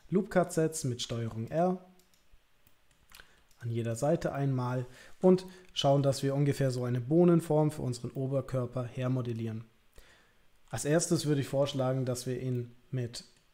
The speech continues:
S und der Y-Achse etwas schmäler machen. Wir können auch in die Draufsicht, damit wir das ungefähr sehen.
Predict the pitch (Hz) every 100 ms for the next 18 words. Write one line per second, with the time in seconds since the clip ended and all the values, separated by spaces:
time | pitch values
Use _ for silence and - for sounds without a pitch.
0 | _ - - _ _ - _ _ _ _
1 | - - - _ _ - 160 - - -
2 | - 120 - 147 - 151 139 131 127 123
3 | - - - - - - 131 147 170 185
4 | 180 277 - _ _ _ - - _ _
5 | _ _ - - - - - - _ -
6 | - - - - 113 110 110 113 - 131
7 | 156 - 160 131 120 120 117 120 120 113
8 | 117 113 135 165 175